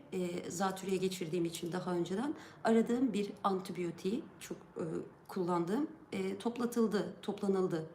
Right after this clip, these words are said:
dediğinde, "Ha, tamam, astrolojik olarak döngüleri de takip ediyorum. Eczacım on," dedim. "Evet, yeni bir şey geliyor o zaman." Daha önce de zatürre aşılarının toplatıldığı gibi. Herkes bireysel olarak lütfen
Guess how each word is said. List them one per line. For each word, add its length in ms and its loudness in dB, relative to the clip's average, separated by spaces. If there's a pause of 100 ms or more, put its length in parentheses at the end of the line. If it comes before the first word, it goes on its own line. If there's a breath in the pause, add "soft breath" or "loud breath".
(140)
dediğinde, 540 4 (300 loud breath)
"Ha, 240 4 (140)
tamam, 340 0
astrolojik 640 0
olarak 360 2
döngüleri 440 0
de 100 2
takip 360 2
ediyorum. 360 4 (340 loud breath)
Eczacım 480 4
on," 160 4
dedim. 240 0
"Evet, 280 0 (200)
yeni 280 6
bir 100 2
şey 420 0
geliyor 460 4
o 80 -2
zaman." 280 0 (220)
Daha 220 2
önce 220 -2
de 100 0
zatürre 400 0
aşılarının 500 -2
toplatıldığı 640 -2
gibi. 260 -6 (420 loud breath)
Herkes 400 0
bireysel 380 4
olarak 500 2
lütfen 380 2